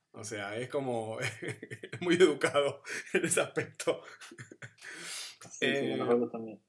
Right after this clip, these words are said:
Speaker 1: bueno, acá tenemos también algo que está bueno para empezar a entender la, la, la lim-, la capacidad de poderes de Rain, que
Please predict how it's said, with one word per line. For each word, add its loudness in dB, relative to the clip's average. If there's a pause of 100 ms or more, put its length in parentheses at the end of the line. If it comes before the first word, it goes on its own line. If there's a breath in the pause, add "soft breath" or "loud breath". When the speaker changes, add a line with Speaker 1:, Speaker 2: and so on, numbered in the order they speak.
Speaker 1:
bueno, 6
acá 6
tenemos 4
también 4
algo 10
que -2
está 2
bueno 6
para 2
empezar 0
a 4
entender 2
la, 6
la, -4
la -12
lim-, -6
la -2
capacidad 2
de 6
poderes 2
de 0
Rain, 2
que -10